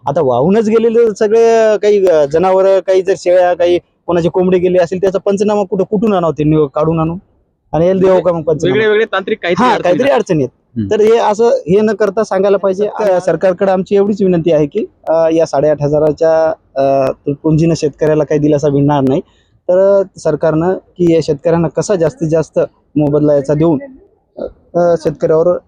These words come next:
Speaker 1: एवढंच तरी त्यांचं भागणार नाही, पण पन्नास एक हजार रुपये हेक्टरी मदत करावी.
Speaker 2: आपण पाहू शकता की शेतकऱ्यांना या तुटपुंज्या मदतीनं काहीच होत नाही.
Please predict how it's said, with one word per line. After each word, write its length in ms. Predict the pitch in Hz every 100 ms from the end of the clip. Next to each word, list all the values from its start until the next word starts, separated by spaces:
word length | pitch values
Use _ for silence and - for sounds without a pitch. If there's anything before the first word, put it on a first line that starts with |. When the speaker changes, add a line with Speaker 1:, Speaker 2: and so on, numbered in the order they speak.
| _
Speaker 1:
एवढंच 260 | 156 170 - 160
तरी 160 | 160 147
त्यांचं 360 | 135 139 170
भागणार 360 | 151 156 208 214
नाही, 120 | 190
पण 160 | 202 269
पन्नास 340 | - 202 196
एक 120 | 208
हजार 160 | 202 190
रुपये 240 | 180 202
हेक्टरी 280 | 180 - 196
मदत 300 | 185 170 156 -
करावी. 220 | 208 143 - _ _ _ _ _ _ _ _ _ _ _
Speaker 2:
आपण 140 | 139 156
पाहू 180 | 160
शकता 480 | 170 156 - 139 151 143 92
की 80 | 165
शेतकऱ्यांना 720 | - - 156 160 160 165 170 - - - - 156
या 360 | 151 151 156 - _
तुटपुंज्या 600 | - - 151 - 170 165
मदतीनं 480 | 165 147 147 151 156
काहीच 340 | 160 143 175 -
होत 100 | 151 135
नाही. 160 | 131